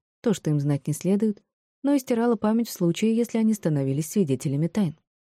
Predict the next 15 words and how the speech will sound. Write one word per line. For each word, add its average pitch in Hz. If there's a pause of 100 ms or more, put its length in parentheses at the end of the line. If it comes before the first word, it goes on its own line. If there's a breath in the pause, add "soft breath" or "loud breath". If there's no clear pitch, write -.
(580)
И 226
именно 180
она 185
сделала 143
Рэю, 156
Шону 156
и 139
Эрону 156 (360)
эти 254
серебряные 190
массивные 165
печатки 156
с 147
изображением 147
розы, 165